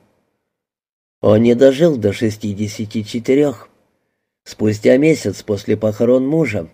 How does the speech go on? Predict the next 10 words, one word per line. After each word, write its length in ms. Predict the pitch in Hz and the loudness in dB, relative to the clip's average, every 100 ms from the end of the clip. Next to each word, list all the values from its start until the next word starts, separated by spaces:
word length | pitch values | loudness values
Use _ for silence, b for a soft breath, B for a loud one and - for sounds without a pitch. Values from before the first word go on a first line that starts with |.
| _ _ _ | _ _ _
в 160 | 117 104 | -2 -2
один 420 | 107 104 110 110 | -2 -2 0 0
прекрасный 760 | 107 113 107 117 113 107 113 - | 0 -2 0 2 2 0 -4 -2
апрельский 640 | 120 113 113 113 107 135 | -4 0 -2 -2 -2 0
вечер, 480 | 139 151 120 104 82 b b b | 2 0 -2 -10 -10 b b b
когда 280 | - 104 107 | -4 0 2
наливаются 720 | 107 113 127 160 139 107 104 | 4 4 6 6 4 2 -2
бутоны 440 | 101 101 107 101 | -2 -2 -2 -2
весенних 540 | 101 107 107 110 110 107 | -2 -4 -4 -2 -2 -6
цветов, 580 | - 127 123 156 120 | -4 -4 0 0 -2